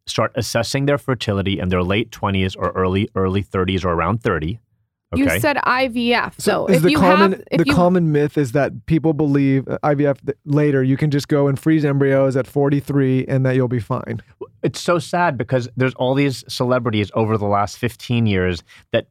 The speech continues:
Speaker 1: popped up at the age of forty-seven with twins.
Speaker 3: But you're
Speaker 1: Okay?
Speaker 3: saying that they did the
Speaker 1: And
Speaker 3: work before.
Speaker 1: Well, they, it,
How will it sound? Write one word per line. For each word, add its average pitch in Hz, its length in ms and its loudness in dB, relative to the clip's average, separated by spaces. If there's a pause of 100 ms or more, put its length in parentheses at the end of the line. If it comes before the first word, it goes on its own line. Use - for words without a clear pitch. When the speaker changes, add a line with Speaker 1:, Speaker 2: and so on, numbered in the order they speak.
Speaker 1:
popped - 480 -4
up 120 180 -2
at 92 60 -12
the 117 120 -2
age 110 200 0
of 107 80 -4
forty-seven 113 920 -2
with 92 140 -2
twins. 73 560 -8 (420)
Speaker 3:
But 156 140 0
you're 160 80 4
Speaker 1:
Okay? 101 100 2
Speaker 3:
saying 165 160 2
that 143 100 0
they 147 120 0
did 147 140 -2
the 139 60 4
Speaker 1:
And 139 80 4
Speaker 3:
work 143 180 0
before. 135 420 -6 (240)
Speaker 1:
Well, 127 360 0 (360)
they, 160 260 0
it, 180 140 -2